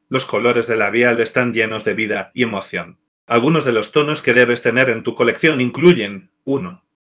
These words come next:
rojos intensos, perfectos para cualquier ocasión, nunca pasan de moda. Dos, nudes cálidos,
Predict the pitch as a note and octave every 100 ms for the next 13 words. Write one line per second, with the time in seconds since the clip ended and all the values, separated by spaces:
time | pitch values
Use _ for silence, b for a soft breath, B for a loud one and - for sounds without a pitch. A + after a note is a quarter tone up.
0 | _ B2+ D3 C3 A#2 A2+ C#3 C#3 C3+ G2
1 | - - A#2+ C3 B2+ - C3+ - A#2 G#2+
2 | A2+ G#2+ B2 B2 G#2 - B2+ C#3 C3+ _
3 | _ D3 G3 E3+ C#3 B2+ C3 B2+ A#2+ G#2
4 | E2+ F2 - _ _ D3 D#3+ - - _
5 | _ _ C3 F3+ F#3 F3 - A#2 G2+ F#2+
6 | - -